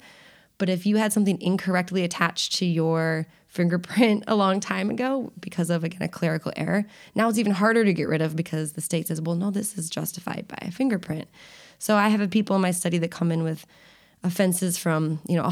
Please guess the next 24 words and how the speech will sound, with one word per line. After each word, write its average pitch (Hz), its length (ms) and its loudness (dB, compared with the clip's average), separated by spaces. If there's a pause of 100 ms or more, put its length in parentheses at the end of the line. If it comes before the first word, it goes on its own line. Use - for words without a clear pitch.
(120)
hundred 190 300 4
years 170 260 2
ago, - 480 -2
or 165 280 2
the 160 140 -2
wrong 170 240 2
statute 156 440 0
was 175 120 0
entered 175 300 -2
in. 170 160 -2
So 156 100 -4
it 147 80 -6
should 170 160 -2
have 165 120 2
been - 20 2 (120)
shoplifting, 175 520 -2
but 156 100 -2
it - 80 -6
shows 151 240 -4
up 156 100 -8
as 151 120 -2
a 147 80 -2
violent - 360 -4
crime. - 360 -8